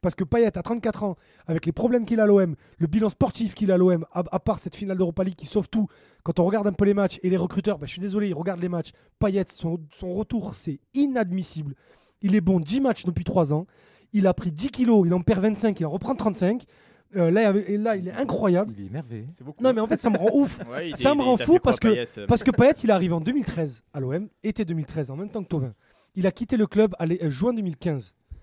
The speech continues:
Speaker 1: Ça faisait deux saisons qu'il était là. Il est revenu janvier deux mille dix-sept. On est en septembre deux mille vingt. Payet, ça fait sept ans qu'il est à l'O M. Citez-moi une
Speaker 4: Non, du
Speaker 1: période
Speaker 4: coup, un peu
Speaker 1: de plus.
Speaker 4: moins.
Speaker 1: Non, mais allez, cinq,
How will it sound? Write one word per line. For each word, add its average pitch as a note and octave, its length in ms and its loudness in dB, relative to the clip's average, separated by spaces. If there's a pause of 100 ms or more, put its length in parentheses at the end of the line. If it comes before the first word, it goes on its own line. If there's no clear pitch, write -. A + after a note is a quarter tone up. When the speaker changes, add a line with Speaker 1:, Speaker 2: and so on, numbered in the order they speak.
Speaker 1:
Ça C#3 120 -12
faisait C3 120 -6
deux E3 140 -4
saisons F3+ 260 -6
qu'il C3+ 140 -12
était B2 140 -10
là. C#3 220 -10
Il F#3 120 -2
est F3+ 40 0
revenu E3 260 -2
janvier F#3 280 -4
deux E3+ 80 -6
mille D3 100 -6
dix-sept. B2+ 380 -14 (340)
On F3+ 120 2
est G#3 60 2
en D#3+ 80 -2
septembre G#3 520 -4
deux E3 100 -6
mille F3+ 160 -8
vingt. C#3 220 -4 (1000)
Payet, G3 220 0
ça F3+ 140 -6
fait D#3 80 -10
sept - 340 -4
ans G3+ 100 -2
qu'il E3+ 160 -8
est D3 40 -4
à C3 40 -4
l'O A#2 120 -6
M. G2 100 -12 (1080)
Citez-moi A3+ 680 0 (380)
une C#4 100 8
Speaker 4:
Non, C4+ 60 4
du G#3 60 -8
Speaker 1:
période F#3+ 420 4
Speaker 4:
coup, G#2+ 60 -10
un G#2+ 80 -10
peu E3 160 -2
Speaker 1:
de D#3+ 40 -4
plus. F#3+ 100 0
Speaker 4:
moins. A3 120 0 (480)
Speaker 1:
Non, D3+ 120 -6
mais B2+ 60 -10
allez, A#2 260 -10
cinq, F3+ 280 -4